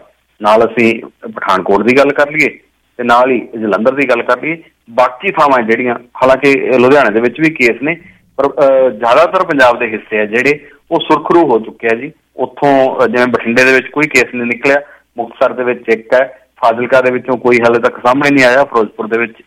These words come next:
ਇੱਕ ਹੈ, ਇਸੇ ਤਰ੍ਹਾਂ ਤਰਨਤਾਰਨ ਤੋਂ ਕੋਈ ਕੇਸ ਨਹੀਂ ਆਇਆ। ਰੋਪੜ ਦੇ ਵਿੱਚੋਂ, ਅਹ, ਲਗਭਗ, ਕਿਉਂਕਿ ਇੱਕ ਪਿੰਡ ਹੈ ਜਿਹੜਾ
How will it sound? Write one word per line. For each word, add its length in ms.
ਇੱਕ 280
ਹੈ, 200
ਇਸੇ 220
ਤਰ੍ਹਾਂ 200
ਤਰਨਤਾਰਨ 500
ਤੋਂ 140
ਕੋਈ 140
ਕੇਸ 220
ਨਹੀਂ 100
ਆਇਆ। 240
ਰੋਪੜ 400
ਦੇ 100
ਵਿੱਚੋਂ, 480
ਅਹ, 540
ਲਗਭਗ, 560
ਕਿਉਂਕਿ 260
ਇੱਕ 180
ਪਿੰਡ 340
ਹੈ 80
ਜਿਹੜਾ 260